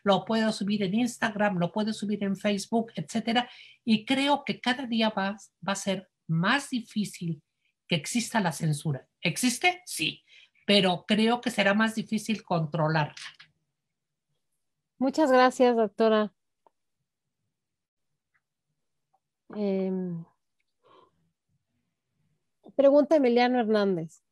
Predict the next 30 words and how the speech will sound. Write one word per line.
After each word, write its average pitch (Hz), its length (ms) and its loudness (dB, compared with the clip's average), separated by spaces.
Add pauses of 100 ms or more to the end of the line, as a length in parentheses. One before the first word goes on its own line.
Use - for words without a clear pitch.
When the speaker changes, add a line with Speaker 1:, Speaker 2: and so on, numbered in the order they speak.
(140)
Speaker 2:
¿Implementar 277 600 4
datos 339 340 2
históricos 254 640 0
en 226 140 0
las 196 140 -2
películas 233 720 -2 (280)
no 285 180 4
podría 320 360 6
servir 254 440 -2
también 247 520 -2
para 226 220 -2
tergiversar 208 720 -2
la 254 120 0
historia, 233 600 -2 (140)
como 233 240 0
en 226 120 0
el 208 120 -4
caso 233 320 -4
de 220 120 -2
Nacimiento 208 640 -2
de 214 100 0
una 208 140 -2
Nación? 196 560 -4 (2000)
Speaker 1:
Por 214 160 -4
supuesto, - 720 -4 (240)
por 175 180 -4
supuesto, 175 720 -6
¿no? 185 280 -4
Griffith 247 520 0
tenía, 220 560 2